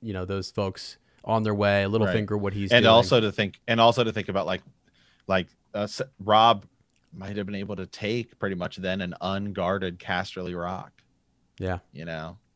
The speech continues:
Speaker 2: if
Speaker 1: Yeah.
Speaker 2: they had sort of known that, hey, Tywin's pressing, that Ty-, Tywin has to go back to King's Landing.
Speaker 1: Yeah.
Speaker 2: You
Speaker 1: Could've,
Speaker 2: could've
Speaker 1: could've literally shot back the way he
Speaker 2: Right.
Speaker 1: came. I mean, actually,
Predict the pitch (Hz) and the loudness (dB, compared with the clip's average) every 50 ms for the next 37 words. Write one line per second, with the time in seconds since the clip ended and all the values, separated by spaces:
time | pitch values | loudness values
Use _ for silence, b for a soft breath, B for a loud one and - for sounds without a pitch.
0 | _ _ - - 95 95 98 87 90 90 85 82 - - - 101 90 87 - 87 | _ _ -8 -6 -4 -4 -2 -2 -4 -4 -6 -10 -12 -10 -8 -8 -8 -8 -6 -6
1 | 90 90 90 87 87 85 85 87 82 - 98 92 87 87 - 95 90 90 92 92 | -4 -4 -4 -4 -6 -6 -8 -8 -6 -4 -4 -4 -4 -4 -4 -2 -2 -2 -2 -2
2 | 90 87 82 82 - - - _ _ _ _ - 85 82 - - 85 82 90 92 | -4 -8 -10 -12 -14 -16 -18 _ _ _ _ -6 -6 -6 -6 -8 -10 -10 -10 -12
3 | - _ - - 107 - - - - 92 92 95 90 92 87 - - 87 87 85 | -12 _ -8 -6 -6 -6 -4 -2 0 0 0 0 0 -4 -6 -6 -8 -10 -8 -6
4 | 82 78 87 85 87 - 82 76 - - 85 85 80 80 78 82 90 95 87 78 | -4 -2 -2 -2 -2 -4 -8 -14 -12 -12 -12 -12 -10 -10 -8 -8 -8 -8 -8 -10
5 | 73 71 73 - - _ _ _ - 113 120 113 - _ _ - 147 139 110 - | -12 -14 -14 -18 -20 _ _ _ -4 -2 -2 -4 -6 _ _ 0 0 0 0 0
6 | - 95 80 80 78 78 - - - - _ _ _ _ _ _ - 156 156 131 | -4 -6 -4 -6 -6 -8 -10 -14 -20 -20 _ _ _ _ _ _ -2 0 2 2
7 | 127 147 165 143 - - 143 127 - - 131 - - 113 117 120 113 101 - - | 4 4 4 4 4 4 2 2 2 2 -2 -2 -2 -2 0 0 -2 -4 -4 -6
8 | 127 131 156 160 123 104 98 98 104 101 101 104 110 110 - - - 113 110 104 | -4 -2 -2 -2 -2 -2 -2 -4 -4 -4 -4 -4 -4 -6 -8 -8 -6 -4 -4 -2
9 | 101 101 98 95 92 | -2 -2 -4 -6 -6